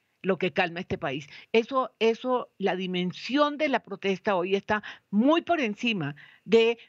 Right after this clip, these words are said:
lo que quería el paro, lo, los dirigentes del paro, y muy por encima de la reforma tributaria. Esto, esto abarca mucho más, aún si se llega a una reforma tributaria que negocia el nuevo ministro de una manera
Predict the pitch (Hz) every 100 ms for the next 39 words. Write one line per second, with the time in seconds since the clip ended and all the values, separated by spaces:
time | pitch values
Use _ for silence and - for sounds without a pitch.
0 | _ 202 208 202 196 196 226 254 254 208
1 | 285 277 311 - 190 190 175 175 165 175
2 | 180 202 240 240 226 233 233 254 262 240
3 | 262 302 269 220 269 269 254 247 190 185
4 | 190 180 190 208 185 156 170 160 - -
5 | 208 208 277 - 247 269 254 262 269 240
6 | 302 - 262 196 175 180 196 269 359 349
7 | 285 240 190 156 147 - - - 208 240
8 | 277 294 220 214 214 247 190 202 185 175
9 | 190 180 180 208 208 247 233 226 226 202
10 | 156 - 165 175 226 240 196 196 214